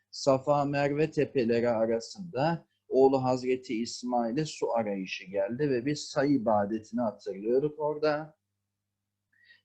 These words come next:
Devam edelim. Bir diğer soruda çıkacak anahtar kavram kurban hadisesidir. Nedir bu? Hazreti İbrahim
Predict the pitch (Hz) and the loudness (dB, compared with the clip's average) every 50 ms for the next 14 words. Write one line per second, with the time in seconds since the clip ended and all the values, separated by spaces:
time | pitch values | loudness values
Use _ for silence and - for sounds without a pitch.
0 | _ 139 139 139 143 160 156 160 165 160 151 147 147 143 147 151 156 156 151 - | _ 6 6 6 6 4 2 0 0 -2 0 2 2 2 2 2 0 0 -4 -10
1 | _ _ _ _ _ _ 202 220 208 180 160 139 139 131 127 117 117 117 - - | _ _ _ _ _ _ 6 6 6 6 6 2 2 2 2 0 -2 -4 -4 -2
2 | 135 127 127 110 110 110 - - - 113 101 98 113 123 135 127 - - - 139 | -2 -2 0 0 -2 -2 -2 -4 -2 0 0 2 2 2 0 0 -4 -4 0 2
3 | 139 123 117 110 - 113 98 98 - - - 101 98 98 101 113 127 135 139 131 | 2 2 0 0 0 0 -2 -2 -2 -6 -6 -4 -4 -2 2 2 2 2 2 0
4 | - - _ _ _ 110 110 107 101 120 131 127 110 104 - - 87 85 - - | -6 -10 _ _ _ -6 -4 0 2 2 2 2 0 -4 -8 -10 -10 -10 -14 -18
5 | - - 82 - - - 95 120 131 139 135 127 127 135 143 143 - 113 98 98 | -20 -20 -18 -18 -18 -6 0 2 2 2 0 -2 -2 -2 -2 2 2 2 0 2
6 | 92 107 123 135 139 143 - _ _ _ _ _ _ _ 143 151 160 143 135 127 | 2 2 4 4 4 2 -2 _ _ _ _ _ _ _ 2 2 4 4 4 0
7 | 117 113 - 113 98 135 139 135 123 117 104 101 98 92 98 107 120 131 135 131 | 0 0 0 0 2 2 2 4 2 0 0 0 -2 -2 0 2 2 2 2 -2
8 | - | -6